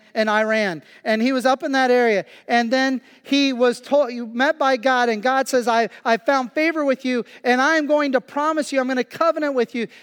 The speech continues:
that I'm gonna take you to a new place, a land that will become yours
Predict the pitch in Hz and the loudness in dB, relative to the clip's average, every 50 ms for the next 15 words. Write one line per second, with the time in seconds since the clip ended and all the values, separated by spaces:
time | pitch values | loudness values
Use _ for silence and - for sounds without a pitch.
0 | _ - 247 262 277 311 330 311 277 262 247 - - - - 339 359 349 - - | _ -2 0 0 0 0 0 2 2 2 0 0 -2 -2 0 0 0 0 -2 -4
1 | 311 311 - - - 285 262 233 226 233 262 339 370 359 - - 294 262 220 170 | -6 -6 -6 -6 -4 -4 -2 -2 -2 -2 -2 -2 -2 -2 -2 0 0 0 0 0
2 | 160 - - - - - _ _ _ _ - 247 233 226 233 247 277 311 320 302 | -4 -8 -14 -16 -18 -20 _ _ _ _ 0 2 2 2 2 2 2 2 2 2
3 | 262 226 220 226 240 247 233 220 - _ _ _ _ _ _ 247 254 262 254 226 | 0 0 0 -2 -4 -6 -8 -14 -18 _ _ _ _ _ _ 0 0 2 0 0
4 | 247 247 - - 262 254 254 240 240 254 269 277 269 240 220 214 214 208 - - | -2 -4 -4 -2 -2 -2 -2 -2 -2 -2 0 0 2 2 2 2 0 -2 -6 -12